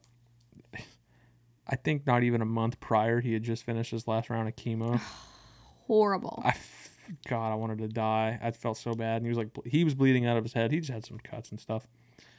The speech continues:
Speaker 1: But I remember it being pitch black, and he was like, "Dude, am, is my head bleeding, or is it my hand? Is it my head?" And I was like, "Dude, it's pitch black outside. I don't know."
Speaker 2: <laughs>
Speaker 1: Car was making a weird sound. I was like, "Let's go down the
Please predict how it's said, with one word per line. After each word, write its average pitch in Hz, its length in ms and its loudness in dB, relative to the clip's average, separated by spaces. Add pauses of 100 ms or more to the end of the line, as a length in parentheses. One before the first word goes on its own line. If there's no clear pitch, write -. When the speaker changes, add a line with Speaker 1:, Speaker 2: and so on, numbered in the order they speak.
(220)
Speaker 1:
But 123 80 -2
I - 20 6
remember 120 220 4
it 110 40 -4
being 113 200 0
pitch - 240 -2
black, 110 340 -2
and 113 80 -4
he 110 40 -4
was 107 80 -6
like, 101 140 -8
"Dude, 120 220 0
am, 110 180 -4
is - 220 -8
my 123 120 2
head 120 220 -2
bleeding, 135 320 4
or 127 60 2
is 120 80 0
it 113 60 -2
my 101 100 -4
hand? 113 240 -2
Is 113 60 -4
it - 20 -4
my 113 80 0
head?" 123 220 2
And 127 60 -6
I 113 40 -2
was 110 80 -2
like, 104 100 -4
"Dude, 123 160 0
it's 117 180 0
pitch - 280 -6
black 101 220 -2
outside. 285 300 12
I 113 60 6
don't 339 180 12
know." 415 140 8 (180)
Speaker 2:
<laughs> - 200 -20
Speaker 1:
Car 127 180 10
was 127 140 4
making 127 200 0
a 127 40 0
weird 127 240 2
sound. 127 280 2
I 113 40 2
was 110 80 -2
like, 101 100 -8 (720)
"Let's 131 100 -4
go 139 140 4
down 131 220 6
the 120 100 2